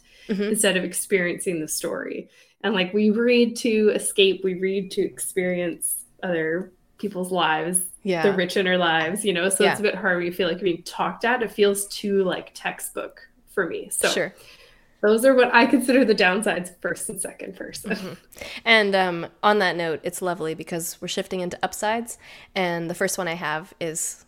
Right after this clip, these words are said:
Speaker 1: second person. Um, I'm gonna just keep rolling the ball of Jemison's book because
Speaker 2: Yeah.
Speaker 1: I'm just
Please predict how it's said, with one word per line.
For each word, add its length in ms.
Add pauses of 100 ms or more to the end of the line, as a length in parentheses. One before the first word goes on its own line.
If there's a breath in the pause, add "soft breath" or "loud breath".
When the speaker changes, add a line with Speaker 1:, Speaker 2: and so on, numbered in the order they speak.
Speaker 1:
second 360
person. 520 (340 loud breath)
Um, 500
I'm 80
gonna 240
just 220
keep 220
rolling 320
the 60
ball 380
of 400 (200)
Jemison's 800
book 580
because 280
Speaker 2:
Yeah. 100 (640 loud breath)
Speaker 1:
I'm 260
just 240